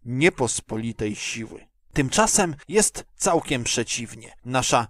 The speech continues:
moralność narodowa przy pewnym jałowym sentymentalizmie dziś polega przeważnie na braku zupełnym czynnej miłości ojczyzny, a poglądy polityczne naszego oświeconego ogółu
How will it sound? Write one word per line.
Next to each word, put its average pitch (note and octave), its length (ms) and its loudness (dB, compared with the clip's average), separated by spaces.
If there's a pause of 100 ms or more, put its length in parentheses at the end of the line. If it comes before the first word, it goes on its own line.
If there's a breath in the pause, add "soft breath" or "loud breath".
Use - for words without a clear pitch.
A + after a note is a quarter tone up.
(120)
moralność B2 880 -2
narodowa A#2+ 680 2
przy - 200 0
pewnym C#3 520 0
jałowym B2 600 2
sentymentalizmie E3 1160 -2 (100)
dziś G#3+ 320 0
polega C3+ 480 4
przeważnie B2+ 680 0
na A#2 180 0
braku E3+ 460 -2
zupełnym B2+ 720 -2
czynnej A2+ 600 -4
miłości A2+ 640 -4
ojczyzny, C#3 680 -2 (100)
a G3+ 120 0
poglądy D3 600 2
polityczne C#3 720 0
naszego C3 460 -2
oświeconego C3+ 840 -2
ogółu C#3+ 480 2